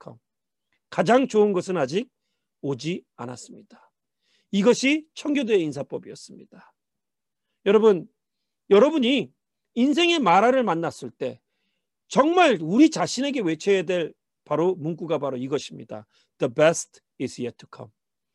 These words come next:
가장 좋은 것은 아직 나에게 오지 않았다. 하나님은 나에게 가장 선한 것을 준비하고 계신다. 여러분, 여러분 주위에 정말 절망하고 있는 사람이 있다면 그들에게 가서,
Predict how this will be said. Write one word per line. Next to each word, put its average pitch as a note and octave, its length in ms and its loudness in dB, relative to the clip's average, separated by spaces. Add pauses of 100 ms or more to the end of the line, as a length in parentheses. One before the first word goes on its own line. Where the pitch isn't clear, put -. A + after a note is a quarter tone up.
(260)
가장 C#4 420 4
좋은 D#4+ 380 4
것은 G3+ 420 2 (240)
아직 C#3+ 300 -2
나에게 A#2+ 340 -6
오지 A2+ 220 -14
않았다. A#2+ 440 -20 (260)
하나님은 D#4 420 4
나에게 B3+ 300 4
가장 A3+ 300 0
선한 E4+ 440 2
것을 C#4 400 0 (380)
준비하고 E3 640 -2
계신다. - 560 -14 (560)
여러분, G3+ 400 2 (1160)
여러분 C#4+ 360 6
주위에 A3+ 540 2
정말 E4+ 400 2
절망하고 A3+ 560 2
있는 E3 160 -6
사람이 C3 320 -10
있다면 D#3+ 480 -2 (520)
그들에게 F#3+ 440 2
가서, C3+ 420 -10